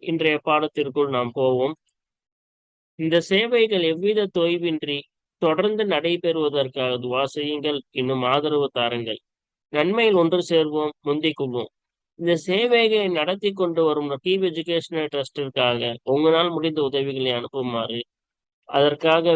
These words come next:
வேண்டி இங்கே பேங்க் டீட்டெயில்ஸும் கியூ ஆர் ஸ்கேன் கோடும் கொடுக்கப்பட்டுள்ளது. உங்களால் முடிந்த உதவிகளை அனுப்புமாறு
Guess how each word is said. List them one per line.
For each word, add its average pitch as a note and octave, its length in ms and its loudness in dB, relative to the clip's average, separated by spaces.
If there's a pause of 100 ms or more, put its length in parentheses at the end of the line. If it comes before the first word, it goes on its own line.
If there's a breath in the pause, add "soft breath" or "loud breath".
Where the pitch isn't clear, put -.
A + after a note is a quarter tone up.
வேண்டி C3+ 300 0 (540)
இங்கே D3 220 2 (320)
பேங்க் D3+ 280 0
டீட்டெயில்ஸும் D#3+ 600 -2 (800)
கியூ F3+ 200 4
ஆர் D#3+ 160 -2
ஸ்கேன் D3 300 -4 (180)
கோடும் D#3+ 340 4
கொடுக்கப்பட்டுள்ளது. B2+ 880 -4 (720)
உங்களால் E3+ 400 6
முடிந்த E3 260 2 (100)
உதவிகளை D3 380 0 (100)
அனுப்புமாறு B2+ 600 -6